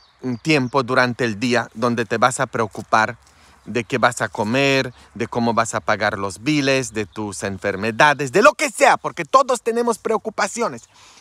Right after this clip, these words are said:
Y el demás tiempo es para vivir la vida. ¿Mm? Y cada vez que el demonio viene a atacarte con esos pensamientos,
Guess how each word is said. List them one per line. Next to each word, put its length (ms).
Y 140
el 160
demás 480
tiempo 640
es 160
para 260
vivir 460
la 160
vida. 440
¿Mm? 380
Y 120
cada 380
vez 240
que 100
el 140
demonio 420
viene 400
a 140
atacarte 880
con 180
esos 240
pensamientos, 1120